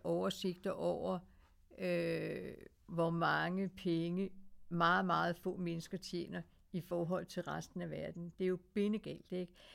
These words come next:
Men hvis jeg tager Danmark, fordi det der ulighed, det gælder jo, så vidt jeg kan se, alle mulige lande, ikke? Øh, så ser vi det, altså hvis vi nu tager alle dem, der bor på gaden,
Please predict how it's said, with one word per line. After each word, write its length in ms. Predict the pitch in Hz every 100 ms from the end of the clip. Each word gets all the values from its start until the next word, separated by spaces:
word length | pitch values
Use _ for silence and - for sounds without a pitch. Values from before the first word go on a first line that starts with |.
| -
Men 160 | 180 175
hvis 200 | 175 185
jeg 100 | 165
tager 340 | 208 220 202 - - - - - -
Danmark, 400 | 170 185 220 196
fordi 220 | 170 170
det 180 | 165 190
der 160 | 214 190
ulighed, 520 | 196 196 208 175 175
det 160 | 180
gælder 280 | 190 180 180
jo, 180 | 170 151 - - - - -
så 140 | - 165
vidt 200 | 170 180
jeg 80 |
kan 120 | 170 165
se, 220 | 170 160
alle 200 | 170 185
mulige 380 | 175 170 180 170
lande, 460 | 160 156 175 190 190 - - - - - - -
ikke? 600 | 185 175 180 180 117 78
Øh, 20 | - - - - - - -
så 140 | - 196
ser 360 | - 240 254
vi 140 | 247 220
det, 160 | 190
altså 200 | 190 180
hvis 220 | 190 190
vi 60 | 226
nu 100 | 240
tager 240 | 233 226
alle 240 | - 185 196
dem, 220 | 190 185
der 80 | 196
bor 220 | 190 175
på 160 | - 190
gaden, 420 | 156 160 165